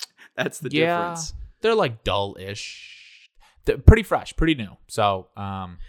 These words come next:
Speaker 2: we'll see
Speaker 1: Maybe
Speaker 2: if
Speaker 1: it
Speaker 2: they
Speaker 1: was
Speaker 2: go
Speaker 1: just 'cause
Speaker 2: away.
Speaker 1: you were stressed. You know, you're going through a lot. You gotta move apartments. Um,
Speaker 2: Yeah.
Speaker 1: you had to, I think, do, maybe work for a little bit at the end of the year. You had, you had some work you had to do.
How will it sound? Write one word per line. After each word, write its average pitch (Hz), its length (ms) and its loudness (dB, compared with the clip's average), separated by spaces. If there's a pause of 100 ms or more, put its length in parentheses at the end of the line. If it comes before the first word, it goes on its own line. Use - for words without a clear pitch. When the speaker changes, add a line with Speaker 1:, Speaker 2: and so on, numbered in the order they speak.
Speaker 2:
we'll 123 80 -16
see 143 80 -2
Speaker 1:
Maybe - 20 4
Speaker 2:
if 214 60 4
Speaker 1:
it - 40 -4
Speaker 2:
they 160 60 0
Speaker 1:
was 135 60 -4
Speaker 2:
go 127 60 0
Speaker 1:
just 131 100 0
'cause 120 80 -2
Speaker 2:
away. - 60 -6
Speaker 1:
you 165 80 -4
were 135 80 -4
stressed. - 560 -8
You 107 60 -14
know, 117 120 -10
you're 113 120 -12
going 127 260 -8
through 120 200 -8
a - 20 -8
lot. 117 340 -4
You 113 60 -10
gotta 110 160 -8
move 107 220 -10
apartments. 110 960 -10
Um, 90 560 -10 (340)
Speaker 2:
Yeah. - 200 -8 (460)
Speaker 1:
you 107 160 -8
had 98 140 -6
to, 87 360 -10 (1040)
I - 60 -20
think, 104 180 -10 (140)
do, 90 200 -20
maybe 101 360 -8
work 113 380 -10
for - 120 -20
a 107 60 -12
little 110 180 -12
bit 113 120 -10
at 113 80 -12
the 110 80 -12
end 110 80 -10
of 107 60 -14
the 110 60 -12
year. 110 340 -10
You 107 120 -14
had, 90 200 -16
you 98 80 -14
had 92 60 -12
some 85 200 -16
work 101 220 -14
you 104 60 -10
had 101 60 -10
to 101 80 -12
do. 104 400 -10